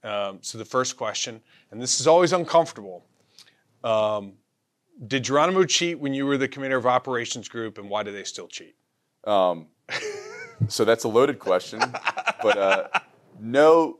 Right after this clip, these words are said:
Speaker 2: they, so, so Geronimo soldiers might try once in a while, but the chain of command's pretty good at keeping them, uh, in the box, literally and figuratively.
Speaker 1: <laughs>
Speaker 2: Um,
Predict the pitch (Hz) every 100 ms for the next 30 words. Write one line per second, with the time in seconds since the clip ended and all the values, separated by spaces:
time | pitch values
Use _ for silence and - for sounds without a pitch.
0 | - 117 123 107 _ - 165 147 117 -
1 | _ - - 139 127 107 127 127 156 170
2 | 160 135 - 135 143 123 110 104 104 92
3 | - 120 117 90 78 85 104 - 92 90
4 | 92 90 82 87 87 - 117 107 104 95
5 | - - - 117 98 98 90 - 101 95
6 | 85 82 80 78 _ _ 82 80 - 85
7 | 78 80 65 - 87 82 80 78 76 76
8 | 76 71 58 - - 640 523 220 - 214
9 | - - 247 214